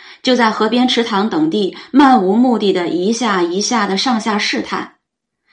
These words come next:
钓青蛙不像钓鱼需要耐心等待，就在芦苇中轻轻掂着，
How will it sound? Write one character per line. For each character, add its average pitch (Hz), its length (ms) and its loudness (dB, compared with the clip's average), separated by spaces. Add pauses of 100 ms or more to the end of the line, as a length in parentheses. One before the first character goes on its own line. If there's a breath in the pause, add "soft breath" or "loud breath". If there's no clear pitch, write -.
(120)
钓 294 180 4
青 302 220 6
蛙 302 160 6
不 233 100 -2
像 247 240 0
钓 226 240 0
鱼 185 120 -2
需 247 160 -2
要 233 160 0
耐 220 180 0
心 226 200 0
等 160 200 -4
待， 196 300 -4 (360)
就 311 220 4
在 220 200 0
芦 202 180 2
苇 208 180 0
中 220 180 -2
轻 277 200 2
轻 277 220 2
掂 294 300 6
着， - 220 -6